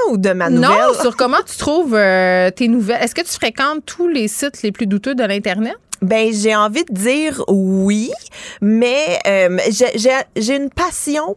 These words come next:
Speaker 1: pour tout ce qui est inusité.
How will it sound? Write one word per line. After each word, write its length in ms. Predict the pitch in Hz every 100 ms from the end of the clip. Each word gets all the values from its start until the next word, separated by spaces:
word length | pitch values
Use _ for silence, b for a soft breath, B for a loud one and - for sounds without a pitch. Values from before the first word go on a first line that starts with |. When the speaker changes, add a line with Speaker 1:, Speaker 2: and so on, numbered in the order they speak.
| -
Speaker 1:
pour 400 | 294 294 311 - _ -
tout 200 | 330 339
ce 200 | - 254
qui 320 | 226 - 226
est 60 | -
inusité. 760 | 240 214 214 196 175 - 180